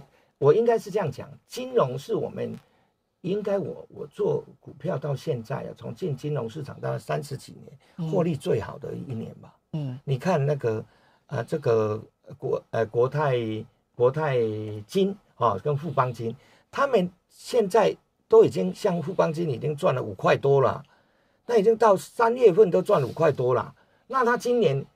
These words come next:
Speaker 1: 随便，随便算一算，应该就是十块钱嘛，那就是这样。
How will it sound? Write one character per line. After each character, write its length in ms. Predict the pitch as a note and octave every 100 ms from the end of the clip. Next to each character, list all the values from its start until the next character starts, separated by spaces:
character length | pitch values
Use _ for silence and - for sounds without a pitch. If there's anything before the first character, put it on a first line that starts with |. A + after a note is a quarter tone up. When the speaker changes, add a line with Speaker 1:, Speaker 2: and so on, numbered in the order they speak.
| _ _
Speaker 1:
随 340 | _ - E3+ F#3
便， 220 | A#3 G3
随 180 | - D#3+
便 160 | G3
算 220 | D3+ F#3 E3
一 20 |
算， 240 | C#3 C#3 C3
应 100 | E3+
该 160 | E3 D3+
就 140 | D3+
是 120 | C3+
十 180 | C3+ -
块 220 | G#2+ C3
钱 200 | G#2+ -
嘛， 140 | C#3+ - _ _ _
那 120 | F3+
就 200 | F3 A#3+
是 140 | E3+ F#3+
这 100 |
样。 100 | E3+